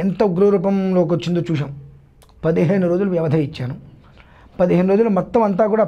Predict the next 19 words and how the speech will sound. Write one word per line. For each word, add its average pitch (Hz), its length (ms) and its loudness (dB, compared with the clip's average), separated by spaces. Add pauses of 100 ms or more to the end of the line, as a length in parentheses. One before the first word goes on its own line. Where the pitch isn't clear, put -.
పేరు 214 220 4
కూడా 226 140 2
వినకుండా 202 280 -2
సమూలంగా 202 360 0
వెళ్ళిపోయింది. 165 400 -2 (500)
మరి 190 200 2
మేము 185 200 0 (240)
ఎంత - 360 -2 (1000)
అంటే 175 140 -6 (320)
కష్టం - 340 -6
కాదు, 165 120 -4 (100)
ఇష్టాన్ని 240 720 0
తీసుకొని 185 480 -2 (540)
ఇన్ని 202 180 4 (100)
విధానాలను 214 640 2
ఓర్చుకొని 190 480 -2
ఆ - 100 0
ఒక్క 175 120 -6 (100)
మంత్ర 165 180 -4